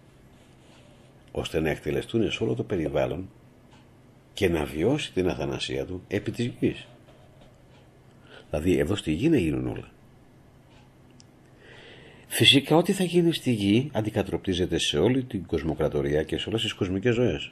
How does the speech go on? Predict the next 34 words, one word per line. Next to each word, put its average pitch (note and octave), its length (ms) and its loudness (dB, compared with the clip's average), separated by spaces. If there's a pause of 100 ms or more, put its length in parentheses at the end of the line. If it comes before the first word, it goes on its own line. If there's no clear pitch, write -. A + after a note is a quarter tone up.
διότι D2+ 360 -4
τα - 100 -4
αποτελέσματα E2+ 800 -2
που - 160 -8
θα - 140 -4
φέρεις C#2 640 0 (320)
και - 140 -4
θα - 100 -6
παράξεις C#2+ 680 -2 (200)
και - 160 -6
θα D#2 100 -4
δημιουργήσεις G#2+ 880 -4 (300)
ως E2 180 -2
δημιούργημα C#2+ 600 -4 (220)
στη - 180 -2
δημιουργ-, D#2 400 -2
στο - 140 -4
δημιουργικό D#2+ 420 -4
περιβάλλον D2+ 540 0 (880)
θα G#2+ 200 -4
σε - 180 -2
ανελήξουν F#2+ 800 0 (640)
σε - 240 0
παραπάνω F#2+ 560 4
κοσμική G#2 440 2
ζωή, E2+ 300 0
διότι D2+ 340 0
αφού - 220 -4
τα C#3 100 -2
καταφέρνεις A#2+ 540 -2
τόσο F#2 240 -2
καλά D#2+ 260 2
και E2 120 -2
δημιουργείς C#2+ 680 -4